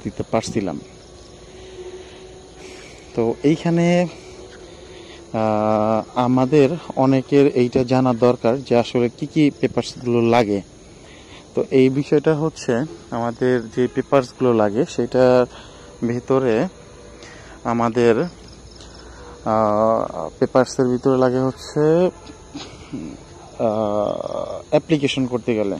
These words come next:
এম্বাসির অ্যাপ্লিকেশনটা করতে গেলে। এটা শুধুমাত্র বাংলাদেশে না, এটা ইন্ডিয়াতেও যদি কেউ অ্যাপ্লিকেশন করতে চায় তাহলে এই, এই ডকুমেন্টসগুলো অবশ্যই, অবশ্যই লাগবে।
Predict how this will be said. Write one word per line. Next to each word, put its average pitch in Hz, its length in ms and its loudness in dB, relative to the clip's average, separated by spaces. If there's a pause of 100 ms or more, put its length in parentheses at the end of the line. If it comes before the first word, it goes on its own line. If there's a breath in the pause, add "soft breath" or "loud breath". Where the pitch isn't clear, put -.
(160)
এম্বাসির 131 400 2
অ্যাপ্লিকেশনটা 117 680 -2
করতে 113 280 -8
গেলে। 87 180 -4 (440 loud breath)
এটা 147 280 2
শুধুমাত্র 139 500 -2
বাংলাদেশে 123 500 0
না, 165 80 -6
এটা 131 440 0 (420 loud breath)
ইন্ডিয়াতেও 135 460 4
যদি 127 240 -2
কেউ 131 140 2
অ্যাপ্লিকেশন 127 540 0
করতে 131 240 -4
চায় 196 180 0
তাহলে 143 260 0
এই, 135 320 6
এই 127 160 4
ডকুমেন্টসগুলো 127 680 0
অবশ্যই, 127 320 2
অবশ্যই 113 380 2
লাগবে। 107 420 2